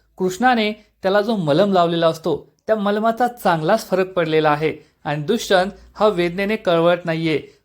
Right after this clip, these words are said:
मधमाशा चावल्या की नाही याचं त्याला आठवण सुद्धा राहिलेली नाहीये, परंतु त्याचा जो स्वभाव आहे त्यामुळे आपल्या अंगाला माती लागलीये, त्या मातीचा कसा तरी वास येतोय, त्यामुळे दुष्यंत हा चांगला चिडतो.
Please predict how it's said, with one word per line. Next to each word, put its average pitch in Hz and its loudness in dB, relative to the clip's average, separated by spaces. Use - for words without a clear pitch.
मधमाशा 170 0
चावल्या 165 0
की 180 -4
नाही 208 -2
याचं 226 0
त्याला 240 -2
आठवण 208 0
सुद्धा 240 0
राहिलेली 190 -2
नाहीये, 175 -2
परंतु 226 0
त्याचा 175 0
जो 240 2
स्वभाव 170 0
आहे 170 2
त्यामुळे 185 2
आपल्या 202 -2
अंगाला 214 0
माती 175 -4
लागलीये, 175 0
त्या 208 0
मातीचा 190 -4
कसा 208 -4
तरी 214 -4
वास 175 0
येतोय, 202 0
त्यामुळे 175 -2
दुष्यंत 196 0
हा 202 0
चांगला 180 -2
चिडतो. 175 -2